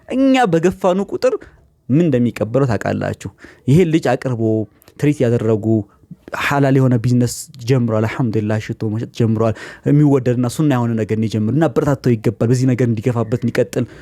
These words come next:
ስለ እናቱ ስለ ቤተሰቡ የተናገረው ነገር እጅግ በጣም የሚያሳዝን ነገር ነው። ሰምታችሁታል። ይህ ወጣት የሚሰራውን ነገር ማበረታታት፣ ከጎኑ ሆኖ አይዞህ ማለት አንድ ነገር ነው። ማሰናከል መንገድ፣ የሚሰራው ነገር እንዲህ ነው፣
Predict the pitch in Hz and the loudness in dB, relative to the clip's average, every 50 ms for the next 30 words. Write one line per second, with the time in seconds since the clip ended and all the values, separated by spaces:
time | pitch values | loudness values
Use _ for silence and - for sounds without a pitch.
0 | - - - - - - - - - 143 139 143 139 131 131 - - 123 123 123 | -20 -20 -20 -20 -20 -20 -6 -2 0 2 4 4 4 2 0 -2 -2 -2 -2 -2
1 | - - - 139 127 120 - 123 123 120 117 127 123 123 127 123 - 156 151 - | -2 0 0 0 0 0 0 0 0 0 0 0 0 0 0 0 0 -4 -4 -6
2 | _ - - 139 143 147 147 - 151 143 143 135 135 131 139 131 117 117 123 127 | _ -10 -6 -2 0 0 0 0 2 2 4 4 4 2 2 0 0 0 -2 0
3 | 127 127 120 131 117 110 113 123 117 117 120 120 - - 117 - 101 - - - | 0 0 -2 -2 -4 -4 -6 -6 -4 -4 -4 -4 -2 -2 -2 -2 -2 -4 -6 -10
4 | _ _ - _ - - - - - 131 - 160 175 165 156 - 165 160 151 - | _ _ -20 _ -20 -20 -8 -2 0 2 4 4 4 4 2 2 0 -2 0 0
5 | 151 143 143 139 - 147 131 139 139 143 139 131 131 139 131 127 127 127 127 107 | 0 0 0 2 2 2 2 2 2 2 0 2 2 0 0 2 0 0 0 0
6 | 135 131 131 123 123 117 123 120 120 120 120 - - - - 123 117 131 131 131 | 0 0 0 0 -2 0 0 0 0 0 -2 -6 -10 -6 -6 -2 0 2 2 2
7 | 131 123 123 123 123 120 120 117 107 123 117 110 113 117 117 117 120 120 - - | 2 2 0 0 2 2 2 2 2 2 2 2 2 0 2 2 0 0 -2 -6
8 | - - _ _ _ - 160 185 175 123 117 110 113 107 107 107 98 92 92 - | -16 -20 _ _ _ -2 0 2 2 2 2 2 2 2 2 0 0 -2 -4 -8
9 | - - _ 117 143 165 - - - 151 143 139 139 - 131 127 127 127 127 117 | -16 -6 _ 0 0 2 2 2 2 2 2 2 2 2 2 4 4 4 2 2
10 | 120 127 123 - - - - _ _ 131 131 139 131 - 147 131 135 135 139 139 | 2 0 0 -2 -8 -18 -20 _ _ 0 0 0 2 0 0 0 2 2 2 2
11 | 131 123 135 127 135 135 127 131 131 135 131 | 2 2 2 2 2 2 2 2 2 2 2